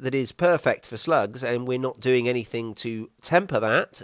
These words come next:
then you could have a big slug problem by the time you get your seedlings out. And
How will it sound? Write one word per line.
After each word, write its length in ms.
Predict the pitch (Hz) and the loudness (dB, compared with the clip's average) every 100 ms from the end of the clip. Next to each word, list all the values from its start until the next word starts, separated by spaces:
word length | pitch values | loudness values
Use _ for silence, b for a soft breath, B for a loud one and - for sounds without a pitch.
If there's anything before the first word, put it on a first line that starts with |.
| - | -2
then 460 | 131 147 143 139 | 0 2 -2 -4
you 320 | 127 117 151 143 | -8 -8 -6 -8
could 280 | - 160 | -6 -4
have 360 | 143 135 160 160 | 0 0 0 -2
a 220 | 135 151 | -2 -2
big 320 | 147 156 156 - | -4 -6 -8 -6
slug 340 | - 156 151 | -4 -2 -2
problem 340 | - 135 101 120 | -4 -4 -4 -4
by 140 | 143 | -2
the 80 | 139 | -2
time 240 | - 131 | -4 -4
you 80 | 135 | -4
get 160 | 131 131 | -6 -8
your 80 | 135 | -4
seedlings 500 | 165 190 175 139 120 | -4 -2 -2 -2 0
out. 300 | 113 101 - | 2 0 -2
And 180 | 120 | -8